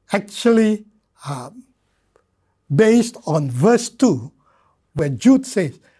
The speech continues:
his prayer, his desire is that mercy, peace, and love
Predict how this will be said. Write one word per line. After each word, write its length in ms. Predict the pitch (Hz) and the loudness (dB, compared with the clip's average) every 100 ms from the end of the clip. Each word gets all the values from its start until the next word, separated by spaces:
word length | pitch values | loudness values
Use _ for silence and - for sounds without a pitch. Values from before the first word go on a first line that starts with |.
| _ _ _ _ | _ _ _ _
his 320 | - 165 - | -4 -4 -4
prayer, 560 | - - 220 220 220 240 | -12 -2 2 4 4 2
his 260 | 180 147 | 0 -6
desire 760 | 139 151 151 120 180 196 208 - _ _ _ _ _ _ _ _ _ _ | -2 -2 0 0 0 0 -4 -6 _ _ _ _ _ _ _ _ _ _
is 220 | 165 - | -4 -4
that 260 | - 147 113 | -6 -8 -4
mercy, 720 | 143 202 214 - 247 247 262 _ _ _ _ _ _ | 0 2 2 0 0 0 -2 _ _ _ _ _ _
peace, 500 | - 247 143 - - _ _ _ _ _ _ | 2 2 2 -6 -20 _ _ _ _ _ _
and 380 | 147 147 135 143 | -4 -4 -2 2
love 380 | 220 160 - | 2 2 -4